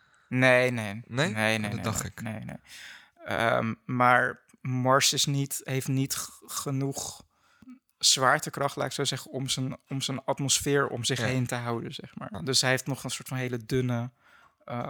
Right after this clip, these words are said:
Speaker 1: atmosfeer. Venus, die lijkt
Speaker 2: Mhm.
Speaker 1: qua grootte best wel veel, eh, eh, op de aarde. En Venus wordt, wordt,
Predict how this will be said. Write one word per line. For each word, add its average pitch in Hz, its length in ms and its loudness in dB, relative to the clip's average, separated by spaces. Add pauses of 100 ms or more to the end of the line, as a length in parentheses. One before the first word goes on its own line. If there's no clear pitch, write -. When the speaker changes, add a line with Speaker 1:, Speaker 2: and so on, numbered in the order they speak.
(120)
Speaker 1:
atmosfeer. 135 680 -4 (160)
Venus, 156 680 4
die 127 160 -8
lijkt 127 220 2
Speaker 2:
Mhm. 127 80 -6
Speaker 1:
qua 135 120 2
grootte 143 720 0
best 127 400 0
wel 117 160 -2
veel, 120 580 -2
eh, - 220 -8 (560)
eh, - 200 -14
op 131 140 -10
de - 60 -2
aarde. 120 300 2
En 131 180 0
Venus 143 360 2
wordt, 123 240 -6
wordt, 127 380 -6